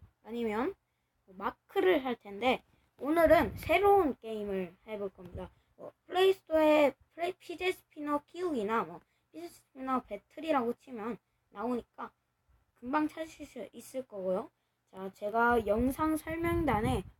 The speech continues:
올릴 수도 있고 그 링크를 올릴 수도 있고 안 올릴 수도 있으니까 자, 그냥 참고해 주시면 감사하겠고요. 제가 한 두 판 정도 플레이를 해서 시작해 보도록 하겠습니다. 이 게임은 이 피제 스피너를 이렇게 업그레이드를 시켜서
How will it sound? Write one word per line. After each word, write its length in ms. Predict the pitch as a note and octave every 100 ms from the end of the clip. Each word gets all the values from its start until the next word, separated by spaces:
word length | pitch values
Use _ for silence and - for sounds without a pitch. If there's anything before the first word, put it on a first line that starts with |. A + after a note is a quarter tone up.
| -
올릴 320 | B3 D#4+ F#4
수도 260 | - D4+ C#4+
있고 400 | - - B3 - -
그 100 | -
링크를 460 | F#3+ G3 B3+ - C#4+
올릴 260 | A3+ C4+
수도 240 | D4+ D4 C#4
있고 220 | B3+ B3
안 180 | G3+ G#3+
올릴 220 | B3+ A#3+
수도 240 | - G#3
있으니까 680 | G3+ _ _ F#3 - A3+ - - - - - -
자, 120 | G#3+ -
그냥 240 | G#3 F#3+
참고해 400 | - D4 D#4+ D#4+
주시면 360 | G#3+ F#3+ A3 F#3+
감사하겠고요. 680 | F#3+ G3 G#3+ F#3 - F#3+ D4+ _ _ _ -
제가 180 | C4
한 280 | C#4 D#4 D4+ - _ _
두 140 | - C#4 -
판 240 | G#4+ G4+
정도 360 | F#4 D#4+ C#4+ C4
플레이를 420 | - D#4 D4 C4
해서 420 | D4+ D#4+ A#3 A3+ - _ _ _
시작해 400 | - B3 - A3+
보도록 340 | G3 F#3+ F#3+ -
하겠습니다. 420 | F#3+ - G#3 G3 _ _ _ _ _
이 160 | C#4+ -
게임은 600 | F4 F4 E4+ F#4 G4 G#4+ _ _
이 120 | A3+ -
피제 260 | D4 E4+
스피너를 760 | E4 _ D4 C#4+ C4 C4+ C4+ -
이렇게 260 | A3 - G3+
업그레이드를 580 | G3 - C#4+ C#4 B3
시켜서 680 | A#3+ - - D#4 D4+ E4 F#4+